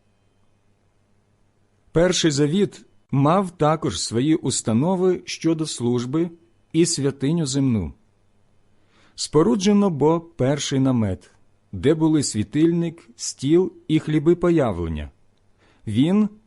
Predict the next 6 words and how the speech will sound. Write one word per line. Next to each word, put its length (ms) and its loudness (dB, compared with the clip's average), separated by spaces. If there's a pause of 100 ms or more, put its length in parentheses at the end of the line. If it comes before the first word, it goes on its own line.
(120)
зветься 840 -4 (160)
Святе. 580 -6 (1500)
За 200 2
другою 440 4
ж 60 -4
завісою 720 -2